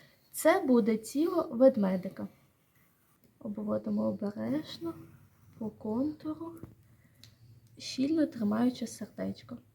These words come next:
І тепер вирізаємо два коричневих сердечка. Вирізаємо обережно і по контуру. От, два сердечка готові.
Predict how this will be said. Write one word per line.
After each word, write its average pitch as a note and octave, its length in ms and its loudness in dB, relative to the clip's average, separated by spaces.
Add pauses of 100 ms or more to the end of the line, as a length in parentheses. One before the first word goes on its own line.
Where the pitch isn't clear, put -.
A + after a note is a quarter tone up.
(800)
І F4 140 -2
тепер C#4+ 360 4
вирізаємо B3 600 4
два A#3 340 -4 (100)
коричневих A3 580 -2
сердечка. F#3+ 640 -12 (2500)
Вирізаємо G#3+ 760 -2
обережно G#3+ 760 -4 (1120)
і D4+ 80 -4
по D#4+ 240 -4
контуру. G#3+ 760 -4 (1000)
От, G#3 200 -6
два A#3+ 220 6
сердечка A#3 580 0
готові. D4 500 -2